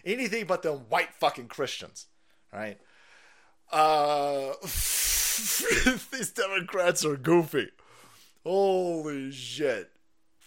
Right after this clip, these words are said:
Holy shit. Uh, I don't know if this guy ever came out and s-, so for, for people on the left-hand side who see racism everywhere, right? You guys got your racism Rorschach and you can see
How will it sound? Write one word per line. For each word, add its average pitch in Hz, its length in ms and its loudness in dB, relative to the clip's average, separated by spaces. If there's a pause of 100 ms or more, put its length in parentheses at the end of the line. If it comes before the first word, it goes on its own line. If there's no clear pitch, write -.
(880)
Holy 131 380 0
shit. 101 180 -6 (1900)
Uh, 151 240 2 (100)
I 226 100 8
don't 277 180 4
know 247 200 0
if 220 180 -6
this 185 200 -4
guy 175 280 -4
ever 151 280 -2
came 139 340 -12
out 120 380 -4
and 117 240 -6
s-, - 180 -6 (220)
so 135 440 0
for, 175 320 -8
for 156 140 -2
people 185 580 -4 (400)
on 165 80 -4
the 131 60 -2
left-hand 127 320 -2
side 120 180 0
who 113 80 -8
see 135 140 -2
racism 107 560 -8
everywhere, 82 480 -12 (340)
right? 76 220 -12
You 85 60 -18
guys 90 160 -8
got 87 180 -8
your 87 100 -12
racism 87 540 -8
Rorschach 85 560 -10
and 80 80 -18
you 71 60 -20
can 80 120 -16
see 78 420 -6